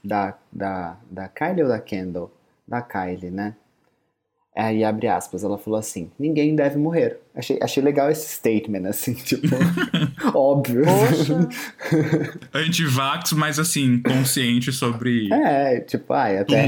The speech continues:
Speaker 1: é
Speaker 3: tumultos.
Speaker 1: redonda: ninguém deve morrer. <laughs>
Speaker 3: Ai, gente. Essa semana a gente teve outro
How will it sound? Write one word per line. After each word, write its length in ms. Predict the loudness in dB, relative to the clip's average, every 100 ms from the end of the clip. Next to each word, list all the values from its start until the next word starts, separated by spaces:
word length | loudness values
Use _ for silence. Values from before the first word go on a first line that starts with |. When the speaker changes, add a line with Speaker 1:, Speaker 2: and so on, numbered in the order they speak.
| 4
Speaker 1:
é 40 | 4
Speaker 3:
tumultos. 380 | 4 4 4
Speaker 1:
redonda: 180 | 2 0
ninguém 240 | -2 0 0
deve 180 | 0
morrer. 380 | 0 2 0 -2
<laughs> 800 | -2 -2 2 0 0 -2 -4 -8 -12 -20 _ _ -20 -20 -8
Speaker 3:
Ai, 260 | -4 -4 -4
gente. 460 | -4 -6 -8 -12 -20 _ _ _ -10 -10 -16 -20 _ -20 -8
Essa 220 | -4 -2
semana 300 | -2 0 0
a 40 | 0
gente 180 | 0 -2
teve 240 | -2 -2
outro 720 | 0 -2 -2 0 2 0 -2